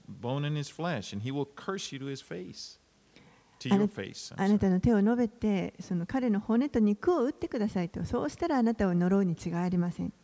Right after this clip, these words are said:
Speaker 1: Basically, he's saying, you know, before he wasn't allowed to touch Job's health. He could only touch his, his wealth and, and his family. This time, he said, "But,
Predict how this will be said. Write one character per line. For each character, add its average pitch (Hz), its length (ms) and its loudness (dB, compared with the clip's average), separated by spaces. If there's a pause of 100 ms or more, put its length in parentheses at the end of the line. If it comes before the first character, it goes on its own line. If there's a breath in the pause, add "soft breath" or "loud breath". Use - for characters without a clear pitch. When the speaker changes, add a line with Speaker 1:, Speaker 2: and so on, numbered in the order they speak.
(1200 soft breath)
Speaker 1:
Basically, 117 500 -4
he's 104 140 -6
saying, 104 480 -8
you 110 120 -10
know, 92 200 -12 (760)
before 143 360 -4
he 123 100 -2
wasn't 117 240 -4
allowed 107 320 -2
to 101 80 -10
touch - 360 -10
Job's 98 420 -10 (120)
health. 101 200 -10 (360)
He 110 80 -14
could 107 140 -14
only 110 220 -10
touch 107 300 -12
his, 90 200 -12 (320 soft breath)
his 87 160 -20
wealth 101 360 -6 (220)
and, 87 360 -18
and 87 120 -16
his - 120 -20
family. 101 320 -12
This 127 240 -6
time, 117 400 -10
he 104 80 -10
said, 101 240 -10
"But, 104 160 -8